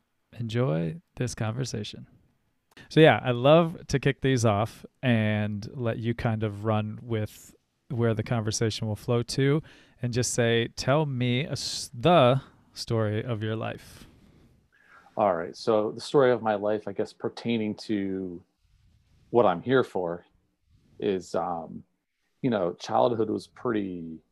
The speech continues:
Speaker 2: quote unquote, normal, like, smack in the middle of the bell curve as far as, like, you know, income and, like, you know, my family's income and, like, um, you know, it, it was just a very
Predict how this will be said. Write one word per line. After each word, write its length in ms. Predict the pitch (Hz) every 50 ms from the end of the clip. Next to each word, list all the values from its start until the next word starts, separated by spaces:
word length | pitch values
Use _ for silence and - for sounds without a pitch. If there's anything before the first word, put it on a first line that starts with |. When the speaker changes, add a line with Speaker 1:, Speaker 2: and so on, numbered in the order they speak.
| _ _ _ _ - 120 127 175 _ _ _
Speaker 2:
quote 300 | - - - 131 123 107
unquote, 420 | 104 101 95 - - 104 101 - 107
normal, 480 | 107 101 101 104 110 120 131 131 - _ _ _ _ _ _ _ _ _ -
like, 500 | 101 98 87 85 82 - - - - _ _ _ _ _ _ _ _ _
smack 560 | - - - - - 117 110 107 110 110 -
in 60 | 113
the 80 | 101 98
middle 200 | 101 98 104 98
of 100 | 92 95
the 80 | 104
bell 220 | - 101 92 95 90
curve 360 | - - 104 95 92 90 87
as 120 | 90 -
far 300 | - - 95 90 90 90
as, 200 | 87 85 - -
like, 460 | 90 85 82 82 82 - - - - _ _ _ _ _ - - -
you 80 | 101
know, 240 | 92 87 80 76 - _ _ _ _ _ _ _ _ _ _ -
income 520 | 120 110 110 101 - 101 98 98 95 95
and, 140 | 95 90 90
like, 480 | 85 82 85 82 - - - - _ _ _ _ _ _ _
you 80 | - 101
know, 160 | 90 80 85
my 60 | 87 87
family's 360 | - 98 87 82 82 80 87
income 320 | 85 85 - 95 90 85 80
and, 100 | 76 73
like, 180 | 76 78 - 80
um, 340 | 76 73 76 76 76 76 76 _ _ _ _ _ _ - _ _ _ _ _ _ _ _ _ _ _ _ _ _ _ _ _ _ _ _ _ _ _ _ _ -
you 100 | - 165
know, 220 | 123 104 104 - - _
it, 360 | - - 156 - - - 190 -
it 60 | 160
was 140 | 135 117 -
just 240 | 120 107 - -
a 140 | - - -
very 420 | 120 113 117 107 110 110 107 113